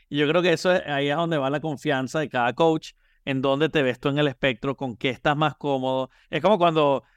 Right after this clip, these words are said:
me reúno con mi analista financiero que me dice, "Ajá",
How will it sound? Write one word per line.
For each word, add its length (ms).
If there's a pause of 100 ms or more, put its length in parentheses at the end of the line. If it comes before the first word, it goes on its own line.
(160)
me 140
reúno 340
con 160
mi 120
analista 520
financiero 600
que 80
me 120
dice, 200
"Ajá", 320